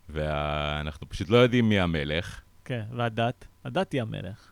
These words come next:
Speaker 1: כן, הדת, הדת היא המלך. אה, זהו, אלוהים הוא המלך.
Speaker 2: <laughs> אלוהים הוא המלך. בית ספר ממלכתי דתי זה בעצם דרך להגיד אלוהים הוא המלך.
Speaker 1: אנחנו, כולנו חלק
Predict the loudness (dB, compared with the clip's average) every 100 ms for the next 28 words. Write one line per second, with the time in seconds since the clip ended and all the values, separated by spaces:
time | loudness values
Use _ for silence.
0 | -6 -4 -2 -4 -2 -2 -2 -8 -10 -4
1 | -4 -4 -4 -6 -6 -8 -6 4 6 4
2 | 0 -20 _ _ -10 -2 2 0 -2 -8
3 | -2 2 2 2 0 0 -4 -2 0 6
4 | 6 6 4 4 2 0 0 -2 -6 -14
5 | -14 -14 -12 -8 -2 2 4 6 6 6
6 | 4 6 4 6 6 6 4 2 2 0
7 | -2 0 0 0 0 2 2 4 2 0
8 | -2 -4 -8 -10 -14 -20 -20 -20 _ _
9 | _ _ _ _ -20 -20 -20 -20 -20 _
10 | -20 _ _ _ -14 -6 -6 -6 -10 -10
11 | 2 6 6 6 4 4 4 2